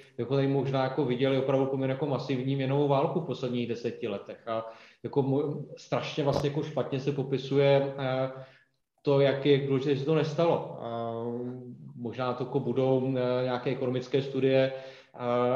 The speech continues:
ale to si myslím, že je možná jako ten klíčový benefit. Říkám, špatně se to popisuje, ale myslím si, že kdyby tady nebyla eurozóna, tak si spousta zemí v posledních, eh, deseti, dvanácti letech řeší ty ekonomické problémy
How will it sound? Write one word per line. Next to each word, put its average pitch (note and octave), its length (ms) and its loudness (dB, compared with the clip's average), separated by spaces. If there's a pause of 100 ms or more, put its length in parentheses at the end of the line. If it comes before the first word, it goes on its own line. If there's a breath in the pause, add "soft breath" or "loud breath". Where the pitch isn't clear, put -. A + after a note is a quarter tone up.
(200)
ale C#3 140 2
to D#3 100 0
si - 120 0
myslím, F3 220 -2
že D#3+ 80 2
je D#3+ 40 4
možná D3 260 2
jako C#3+ 160 0
ten C#3 160 -2
klíčový C#3 340 -2
benefit. B2 460 0
Říkám, A#2 280 -8
špatně C3 320 -4
se C#3+ 80 -4
to C#3+ 100 0
popisuje, A#2+ 680 -2 (720)
ale B2 160 -2
myslím C3+ 260 0
si, C#3 180 -4
že C#3+ 320 4
kdyby C3+ 240 2
tady C#3+ 180 2
nebyla C#3 300 2
eurozóna, B2 880 -2 (300 soft breath)
tak - 160 -10
si C#3 100 -2
spousta C#3 540 2
zemí C3+ 440 2
v C3+ 80 -4
posledních, C3+ 640 -2
eh, C3 380 2
deseti, C3 360 -4
dvanácti B2+ 480 -2
letech C3 260 2
řeší B2 200 -4
ty C#3 80 2
ekonomické B2+ 460 -2
problémy B2+ 720 0